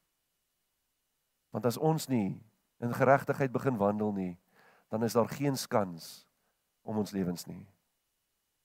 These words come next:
Dan bly ons in 'n stad wat nie ommuur is nie.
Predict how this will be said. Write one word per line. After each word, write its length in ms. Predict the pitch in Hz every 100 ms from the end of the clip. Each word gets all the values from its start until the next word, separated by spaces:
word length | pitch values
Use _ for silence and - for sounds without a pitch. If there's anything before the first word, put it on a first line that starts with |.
| _ _ -
Dan 180 | 127 127
bly 220 | 113 120
ons 440 | 110 98 - - -
in 100 | 98
'n 60 | 101
stad 360 | - 113 110
wat 160 | - 104
nie 120 | 113
ommuur 280 | 110 101 98
is 160 | 92 -
nie. 200 | 87